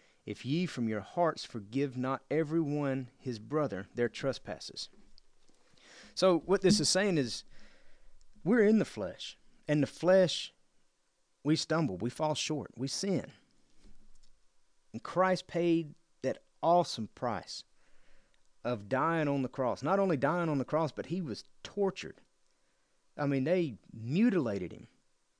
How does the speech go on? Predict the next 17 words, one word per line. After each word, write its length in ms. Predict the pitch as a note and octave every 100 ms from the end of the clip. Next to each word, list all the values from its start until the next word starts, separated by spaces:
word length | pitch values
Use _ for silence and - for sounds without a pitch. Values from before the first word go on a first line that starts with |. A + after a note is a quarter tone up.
| _ _ _ _ _ _ _ _ _ _ _ _
so 180 | - C#3+
that 140 | A#2+
we 200 | B2 G3
could 160 | F3+ D3+
be 120 | D#3
forgiven. 540 | - B2 A2 C3 F2 - _ _ _ _ _ _
He 140 | - F3+
became 440 | E3+ E3+ F3 E3
that 180 | D#3 -
Passover 600 | D3 C#3 - G2+ E2+ - _ _ _ _ _ _ _ _ _ _ _ _ _ _ _ _ _
so 280 | - C#3+ B2+
that 240 | A#2 - _ _
through 240 | - F3 G3
him 560 | C#3+ G3 G#3+ G#2 F2 - _ _ _ _ _ _ _ _ _ _ _ _ _ _ _ -
we 140 | E3+
were 280 | C#3+ A#2+ G2+ _ _ _
loosed. 520 | B2+ C#3 F3 F#2+ -